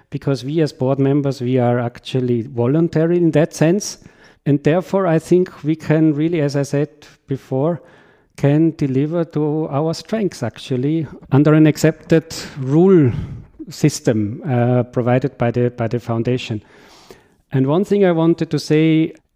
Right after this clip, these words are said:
it was really impressive, where I, I really felt touched, that, and where we can be really proud of,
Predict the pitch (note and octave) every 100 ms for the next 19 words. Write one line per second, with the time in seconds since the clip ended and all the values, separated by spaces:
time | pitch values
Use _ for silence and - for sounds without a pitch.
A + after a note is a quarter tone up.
0 | - B2+ C#3+ - E3 F#3 F#3+ F3 - -
1 | C#3+ D3 C3+ - B2 A2 - - - C3
2 | C#3+ C#3+ C#3+ - C#3 C#3 E3 F#3 - -
3 | C3 C3 - - G#2 - - - - -
4 | _ _ _ _ _ _ C3+ C3+ F#3 C3+
5 | D3+ F3 F3+ D3+ C#3 C#3+ C3+ D3 D#3 D3
6 | A#2 A2+ D3 A2 C#3 -